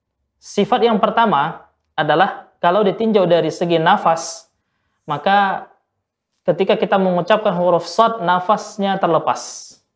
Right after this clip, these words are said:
Kemudian, ditinjau dari segi suara, ya, suaranya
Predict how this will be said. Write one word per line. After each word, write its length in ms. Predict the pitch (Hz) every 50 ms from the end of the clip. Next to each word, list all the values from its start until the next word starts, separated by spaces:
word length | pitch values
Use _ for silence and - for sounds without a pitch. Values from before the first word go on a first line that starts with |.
| _ _ _ _ _ _ _ _ _ _ _ _ _ _ _ _ _ _ _ _ _ _ _ _
Kemudian, 800 | _ - 175 165 180 170 202 208 196 196 220 262 254 - - _ _ _ _ _ _ _ _ _ _ 165
ditinjau 480 | 156 175 170 175 254 254 240 233 208 190
dari 160 | 202 196 202
segi 320 | 196 - 202 180 175 165
suara, 720 | 170 - 208 196 196 185 180 160 156 175 196 - - - _ _ _ _ _ _ -
ya, 160 | 135 143 160 - _ _ _ _ _ _ _ _ _ _ _ _ _ _
suaranya 960 | - - 180 165 165 170 196 226 220 220 220 214 214 214 214 208 208 -